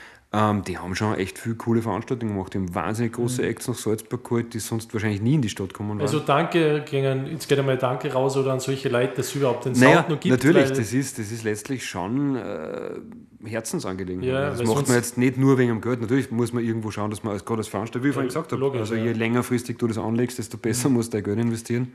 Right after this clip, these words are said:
Speaker 1: Soll ja wieder was rauskommen irgendwann.
Speaker 2: Daran fällt mir gerade die Veranstaltung im Gusswerk ein von der
Speaker 1: Mhm.
Speaker 2: Bianca, äh, Electronic Motion, wo ich mir gedacht hab, alter Schwede, da waren Hardcore, also Hardcore im Sinne von mega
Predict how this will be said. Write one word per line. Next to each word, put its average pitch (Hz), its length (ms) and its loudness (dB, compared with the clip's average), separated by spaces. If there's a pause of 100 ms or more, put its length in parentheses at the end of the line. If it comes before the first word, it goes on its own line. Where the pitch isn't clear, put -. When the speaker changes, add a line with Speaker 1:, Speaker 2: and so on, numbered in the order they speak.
Speaker 1:
Soll 101 200 -2
ja 101 120 2
wieder 104 140 0
was 90 100 -4
rauskommen 117 380 -2
irgendwann. 120 240 -2 (260)
Speaker 2:
Daran 123 220 0
fällt 127 220 0
mir 139 120 0
gerade 131 320 -4 (120)
die 123 280 -4
Veranstaltung 135 580 -4
im 127 200 -2
Gusswerk 139 480 -2
ein 139 240 -4
von 143 180 -2
der 131 80 4
Speaker 1:
Mhm. - 40 6
Speaker 2:
Bianca, 127 760 0
äh, 127 60 -4
Electronic 127 400 -6
Motion, 131 360 -2
wo 139 80 2
ich 131 60 4
mir 127 80 4
gedacht 123 160 -4
hab, - 180 -12
alter 107 220 -14
Schwede, 120 260 -6 (360)
da 117 120 -6
waren 127 220 2 (160)
Hardcore, 139 600 -2
also 107 240 -8
Hardcore 120 280 -4
im 123 60 -2
Sinne 127 220 -4
von 117 280 -4 (420)
mega 147 640 2